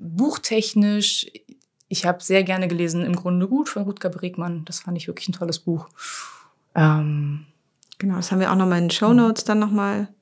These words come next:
Speaker 2: die
Speaker 1: Mhm.
Speaker 2: Buchempfehlung. Und, ähm, zum Thema Film, meine Kollegin Mariella, die auch das Interview gerade aufzeichnet, die, äh, forscht auch in ihrer Abschlussarbeit zum Thema Demenz und, äh,
Speaker 1: Mhm.
Speaker 2: Literatur. Von daher, ähm,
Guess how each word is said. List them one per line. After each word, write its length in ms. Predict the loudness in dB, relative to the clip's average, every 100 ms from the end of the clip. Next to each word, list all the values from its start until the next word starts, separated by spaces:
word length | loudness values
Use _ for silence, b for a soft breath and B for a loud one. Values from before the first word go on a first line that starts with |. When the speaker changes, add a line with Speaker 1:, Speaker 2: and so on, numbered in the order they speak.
| -2
Speaker 2:
die 140 | 2
Speaker 1:
Mhm. 60 | 2
Speaker 2:
Buchempfehlung. 840 | 2 2 0 2 2 2 2 0
Und, 340 | 0 -2 -4
ähm, 240 | -4 -4 -2
zum 160 | -2
Thema 240 | 0 0 0
Film, 220 | 4 4
meine 280 | 4 0 -2
Kollegin 440 | 0 2 4 4
Mariella, 380 | 4 4 6 4
die 120 | 4
auch 80 | 0
das 240 | -2 -2
Interview 380 | 0 2 2 2
gerade 260 | 2 2 2
aufzeichnet, 580 | 0 0 2 2 0 0
die, 180 | 0
äh, 260 | 0 -2 -4 B B B
forscht 480 | -10 -2 0 0 -2
auch 220 | -2 -2
in 100 | -2
ihrer 180 | 0 0
Abschlussarbeit 580 | 0 -2 -2 -2 -2 -4
zum 160 | -6
Thema 280 | -4 -2 0
Demenz 480 | 0 0 0 0 0
und, 260 | -2 2 6
äh, 60 |
Speaker 1:
Mhm. 80 | 8
Speaker 2:
Literatur. 680 | 8 4 0 2 4 6 6
Von 180 | 2 0
daher, 380 | 2 2 2 2
ähm, 260 | 0 -2